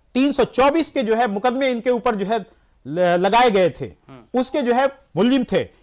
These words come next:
Speaker 1: इसके अलावा मैं एक चीज और बता दूं, सन दो हज़ार में वाजपेयी, माननीय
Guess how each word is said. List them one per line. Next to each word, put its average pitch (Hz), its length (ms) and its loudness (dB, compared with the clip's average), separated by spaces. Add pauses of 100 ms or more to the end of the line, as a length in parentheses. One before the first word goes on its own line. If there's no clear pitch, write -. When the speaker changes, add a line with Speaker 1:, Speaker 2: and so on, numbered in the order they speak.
(160)
Speaker 1:
इसके 226 220 -2
अलावा 269 360 4
मैं 277 200 -2
एक 254 220 0
चीज 254 120 -2
और 294 160 2
बता 220 200 2
दूं, 180 140 -2
सन 240 240 -2
दो 247 260 4
हज़ार 262 280 4
में 277 120 0
वाजपेयी, 214 480 0 (120)
माननीय 226 480 0